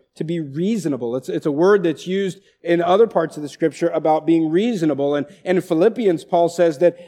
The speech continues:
our reasonableness or our gentleness must be known to everyone. It's something that should mark the reputation and character of a Christian.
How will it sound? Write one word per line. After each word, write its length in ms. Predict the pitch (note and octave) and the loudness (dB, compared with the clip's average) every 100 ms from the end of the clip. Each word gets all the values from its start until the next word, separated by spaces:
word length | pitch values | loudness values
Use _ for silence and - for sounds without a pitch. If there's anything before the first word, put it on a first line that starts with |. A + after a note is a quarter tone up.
| - | -2
our 280 | E3+ E3+ E3 | 2 4 2
reasonableness 880 | E3 A3+ A3+ G#3+ F3+ D#3+ D#3+ E3 | 2 0 2 2 2 2 0 0
or 140 | F3 D#3+ | 0 2
our 160 | D#3 | 2
gentleness 840 | D3 C3+ D3+ C4+ - G3+ E3 D3+ E3+ | 0 0 2 2 0 0 0 -2 -4
must 260 | E3+ D#3+ D3+ | -4 -4 -4
be 160 | E3+ | -4
known 680 | E3+ E3+ A#3 A#3 C#3 A#2 - _ _ _ _ | 0 0 2 0 -2 -6 -16 _ _ _ _
to 140 | - F3+ | -10 -4
everyone. 580 | A#3+ C#4+ C4 D3 A#2 B2 | -2 0 0 0 -2 -8
It's 160 | B2+ | -6
something 380 | - G#3+ G3+ F3+ | -4 -2 0 2
that 400 | F3 E3 - _ | 2 0 -6 _
should 420 | - G#3+ F3+ E3+ | -4 -2 -2 -4
mark 640 | D#3+ E3+ F3 B3+ C4+ - - | -8 -2 0 2 0 -6 -12
the 140 | E3 D#3+ | -2 -2
reputation 960 | D3 E3+ G3+ F3+ - F#3 B3 - F#3 | 0 -2 -2 -4 -4 0 0 -2 -4
and 120 | C#3+ C3 | -6 -4
character 380 | G#3 C4 - | -2 -2 -2
of 80 | C#3+ | -6
a 60 | C3 | -6
Christian. 540 | - C4+ - A#3+ F#3 | -4 -4 -2 -2 -2